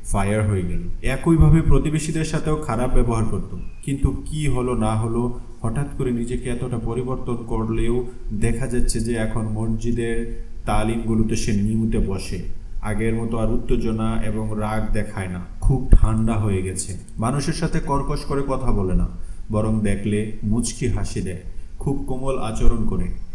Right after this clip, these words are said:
নিজের সাথে অন্যায় হলেও মাথা নত করে মেনে নেয় এবং এই ব্যক্তির অত্যন্ত নরম আর কোমল হতে শুরু করেছে। প্রিয় দর্শক, এই সকল মানুষগুলো দেখবেন আগে একরকম ছিল, হঠাৎ করে পাল্টে গেছে। ধরে নিন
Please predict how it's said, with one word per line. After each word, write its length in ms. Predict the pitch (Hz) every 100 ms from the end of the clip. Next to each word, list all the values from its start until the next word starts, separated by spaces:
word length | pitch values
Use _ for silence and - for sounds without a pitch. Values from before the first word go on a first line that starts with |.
| - -
নিজের 300 | 107 104 113
সাথে 300 | 110 - 113
অন্যায় 320 | 101 104 110
হলেও 440 | 110 104 107 110 120 -
মাথা 300 | 104 104 107
নত 220 | 104 101
করে 240 | 110 104 101
মেনে 300 | 98 101 107
নেয় 200 | 90 87 - - - - - - - - -
এবং 320 | 139 160 160
এই 220 | 175 170
ব্যক্তির 540 | 160 165 170 170 165 170
অত্যন্ত 440 | - - 165 156
নরম 520 | 156 120 113 123 131 123
আর 240 | 117 110
কোমল 300 | 123 135 127
হতে 160 | 120 107
শুরু 260 | - 110
করেছে। 380 | 113 98 - - - - -
প্রিয় 200 | 107 101
দর্শক, 420 | 101 98 107 98 101 - - -
এই 160 | 123
সকল 340 | - 113 117 110
মানুষগুলো 540 | 104 107 110 107 110
দেখবেন 580 | 104 101 98 107 107 110 - -
আগে 340 | - 107 120 117
একরকম 420 | 120 120 123 120
ছিল, 340 | - 120 120 123 -
হঠাৎ 340 | 143 147 156
করে 180 | - 127
পাল্টে 340 | 117 110 107 101
গেছে। 240 | 98 - - - -
ধরে 240 | 104 120
নিন 220 | 123 131